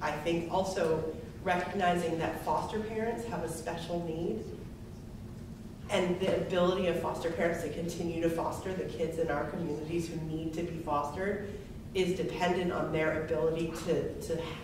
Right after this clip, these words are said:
continue to have a livelihood that isn't possible without paid family leave. Um,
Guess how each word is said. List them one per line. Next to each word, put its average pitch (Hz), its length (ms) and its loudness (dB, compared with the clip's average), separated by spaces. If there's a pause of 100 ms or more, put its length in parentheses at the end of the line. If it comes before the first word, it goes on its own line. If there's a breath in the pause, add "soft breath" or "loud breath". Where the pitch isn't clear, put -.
(120)
continue 185 460 0
to 170 140 2
have 165 260 2
a 151 40 2
livelihood 147 680 0 (840)
that 165 240 4
isn't 165 400 2
possible - 680 -2 (380)
without 156 560 -2 (480)
paid 147 140 -6
family 147 240 -6 (140)
leave. - 120 -8 (520)
Um, 147 260 -4